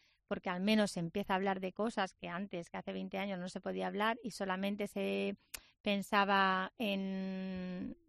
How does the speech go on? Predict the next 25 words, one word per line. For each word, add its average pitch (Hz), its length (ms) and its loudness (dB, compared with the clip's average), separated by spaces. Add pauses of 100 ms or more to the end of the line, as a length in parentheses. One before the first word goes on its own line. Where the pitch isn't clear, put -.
cuando 185 220 0
hablamos 190 380 4
de 196 240 2
sexualidad 196 920 2
o 233 40 -2
de 202 160 -2
sexología, 196 640 0
solo 196 200 2
nos 196 160 -2
vamos 202 300 0
a 165 480 2 (400)
la 196 120 0
prevención 190 360 6
del 214 120 8
embarazo 208 480 2
y 185 100 -2
a 180 160 0
las 175 240 -4
infecciones 196 420 -2
de 196 80 -4
transmisión 196 400 -4
sexual, 226 440 -2
y 196 80 -2
en 175 100 -4
realidad 175 400 -4